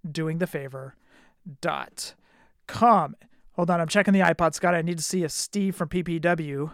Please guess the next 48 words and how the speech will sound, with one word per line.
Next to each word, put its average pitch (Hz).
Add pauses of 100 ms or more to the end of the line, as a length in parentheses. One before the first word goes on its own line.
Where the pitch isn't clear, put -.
(140)
has 151
updated. 151 (280)
I 147
must 151
see 170
what 156
his 143
last 151
show 147
was. 143 (800)
I've 139
listened 214
to 139
'em 139
all, 135
I 139
know. 139 (580)
Uh, 185
their 202
last 226
show 226
was 214
Survivor 196
Series 226
nineteen 190
ninety-two. 165
That's -
right, 156
I 139
did 156
listen 151
to 143
that. 143 (680)
That 196
was 208
Brett 202
and 165
Sean 196
in 208
the 202
main, 220 (400)
but 170 (220)
that 185
was 185
the 196
one 180
where 165
Perfect -